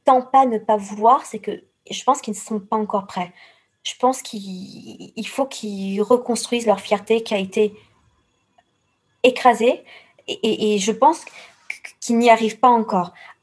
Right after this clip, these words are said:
Alors que pourtant, la clé est là. Je pense que la clé pour résoudre les conflits qu'il y a aujourd'hui se trouve là, dans un regard vers ce passé. Et, et que certains artistes, hein, en littérature, dans le cinéma,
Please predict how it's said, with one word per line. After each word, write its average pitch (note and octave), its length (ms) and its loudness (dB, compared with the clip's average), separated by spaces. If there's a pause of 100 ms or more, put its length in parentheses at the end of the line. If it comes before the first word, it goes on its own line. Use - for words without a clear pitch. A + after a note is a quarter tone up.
(120)
Alors A3+ 300 4
que A#3 100 -8
pourtant, C4+ 580 2
la G#3+ 220 2
clé B3+ 460 2
est G#3+ 100 2
là. F#3+ 220 2
Je - 100 -14
pense C4 180 -2
que - 120 -4
la F#3+ 220 2
clé C4 260 -2
pour G#3+ 200 -10
résoudre G#3+ 560 -2 (320)
les A3 120 0
conflits C4 400 -4
qu'il - 160 -10
y G#3+ 40 6
a G#3 60 4
aujourd'hui G#3+ 420 -2
se - 180 -4
trouve G#3 400 -8
là, A#3+ 220 6 (440)
dans G#3+ 280 2
un G#3+ 140 6
regard B3 400 6
vers G#3+ 160 0
ce A#3 100 -4
passé. G3 420 -8 (440)
Et, - 140 -8
et F#3+ 80 -6
que B3+ 80 2
certains A#3 400 0
artistes, G#3+ 500 -2
hein, G3 160 -4
en G#3 60 -2
littérature, F#3+ 580 -2
dans G3+ 80 -4
le F#3+ 80 -6
cinéma, A3+ 560 0